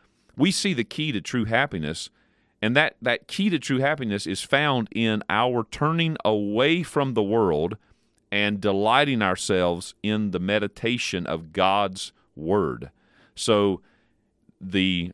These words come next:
again, the turning away or the separation from the world, the more we can practice separating from the world and the more we can practice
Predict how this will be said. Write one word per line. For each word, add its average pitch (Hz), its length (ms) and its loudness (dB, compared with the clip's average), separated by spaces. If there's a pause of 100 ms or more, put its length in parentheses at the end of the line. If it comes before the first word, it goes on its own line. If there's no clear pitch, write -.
again, 101 420 0
the 87 80 0
turning 135 460 0
away 101 340 2
or 90 220 -2
the 82 100 -10
separation 120 840 -2
from 104 200 -6
the 101 80 -2
world, 80 400 0
the 90 100 -8
more 113 220 0
we 127 80 -2
can 101 160 -6
practice 117 460 -4
separating 113 500 -2
from 120 160 -8
the 127 60 -2
world 90 280 0
and 90 140 -4
the 90 40 -4
more 107 200 -2
we 101 140 -2
can 87 160 -10
practice 101 520 -4